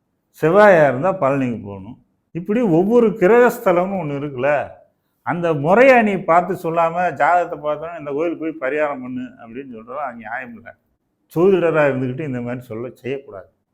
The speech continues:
ஜோதிடர் வீட்டிலேயே இப்போ கல்யாணம் ஆகாது. என்னுடைய குருநாதர் ஏ, ஏ கோபால்னு ஒருத்தர் இருக்கார் மதுரையில வில்லாவரத்துல. அவர் ஒரு பிரபல ஜோதிடர்கிட்ட போய் தன்னுடைய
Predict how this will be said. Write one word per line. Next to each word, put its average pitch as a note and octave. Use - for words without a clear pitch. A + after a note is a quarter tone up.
ஜோதிடர் F#3+
வீட்டிலேயே E3
இப்போ D#3+
கல்யாணம் C#3
ஆகாது. A#2+
என்னுடைய C#3
குருநாதர் D3+
ஏ, C3+
ஏ D3
கோபால்னு B2+
ஒருத்தர் G#2
இருக்கார் G#2+
மதுரையில A#2
வில்லாவரத்துல. G#2+
அவர் D#3
ஒரு C#3+
பிரபல C#3+
ஜோதிடர்கிட்ட A#2+
போய் A2+
தன்னுடைய A#2